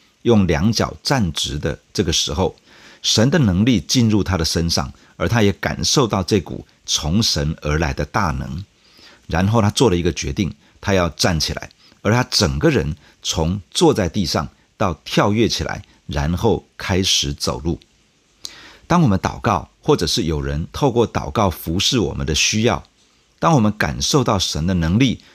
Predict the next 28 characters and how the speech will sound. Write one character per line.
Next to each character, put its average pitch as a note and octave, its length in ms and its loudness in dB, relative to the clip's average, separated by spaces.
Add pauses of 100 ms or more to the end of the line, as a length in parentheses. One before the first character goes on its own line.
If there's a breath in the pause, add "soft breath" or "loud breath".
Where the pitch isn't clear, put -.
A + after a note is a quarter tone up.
(140 soft breath)
运 D3+ 200 4
行 D2+ 320 -2
在 F2 280 -2
我 C#2 100 -6
们 B1+ 100 -8
的 C2 80 -4
身 E2+ 240 0
上， D#2+ 220 -2 (640 loud breath)
这 C#3 140 4
个 A2+ 80 4
时 - 120 0
候 G2 140 4
需 - 220 0
要 G2+ 120 4
尝 - 460 -4
试 - 320 -2 (240 soft breath)
做 A#2 260 4
出 G2+ 400 -2
信 A2 360 2
心 G2 160 0
的 E2+ 80 0
行 C#2 240 -6
动， E2 180 0 (580 soft breath)
去 - 200 2
面 C#3 280 4
对 A2+ 180 4
那 G#2 120 4
些 G2+ 320 0